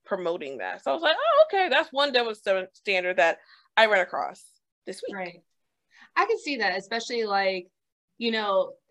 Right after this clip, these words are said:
Speaker 2: there's not a safe space for a man to speak about their feelings without having someone else make them feel less of a man, you know? And it goes on to what, what is a definition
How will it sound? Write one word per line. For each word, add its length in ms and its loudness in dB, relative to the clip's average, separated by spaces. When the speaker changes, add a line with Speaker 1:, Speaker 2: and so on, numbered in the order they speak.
Speaker 2:
there's 240 -2
not 160 -4
a 40 -14
safe 180 0
space 320 -8
for 220 -6
a 60 -4
man 320 -6
to 460 -12
speak 380 -8
about 240 -4
their 140 -6
feelings 460 -10
without 440 -2
having 260 -2
someone 280 -10
else 240 -8
make 200 -10
them 140 -10
feel 420 -10
less 440 -2
of 80 -20
a 80 -16
man, 440 -14
you 180 -2
know? 320 -2
And 160 -8
it 80 -6
goes 200 -6
on 160 -4
to 160 -8
what, 180 -8
what 240 -2
is 160 -4
a 160 -6
definition 600 -6